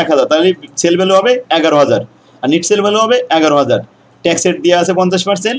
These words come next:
পনেরো পার্সেন্ট আছে interest amount। তো আমরা এটা লিখলাম, face value দশ হাজার, net sale value, আহ, interest amount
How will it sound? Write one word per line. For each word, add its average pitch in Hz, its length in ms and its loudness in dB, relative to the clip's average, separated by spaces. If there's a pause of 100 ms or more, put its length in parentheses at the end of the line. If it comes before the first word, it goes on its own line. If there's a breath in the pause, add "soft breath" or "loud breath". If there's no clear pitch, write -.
(320)
পনেরো 156 260 0
পার্সেন্ট 151 260 0
আছে 143 160 -2
interest 123 300 -2
amount। 95 240 -6 (480 soft breath)
তো - 100 -8
আমরা 175 160 0
এটা 185 180 0
লিখলাম, 180 300 0 (440)
face 165 260 0
value 180 160 0 (100)
দশ 175 180 0
হাজার, 190 200 0 (360)
net 156 180 -2
sale 170 180 0
value, 180 220 2
আহ, 147 760 0
interest 175 320 0
amount 185 280 0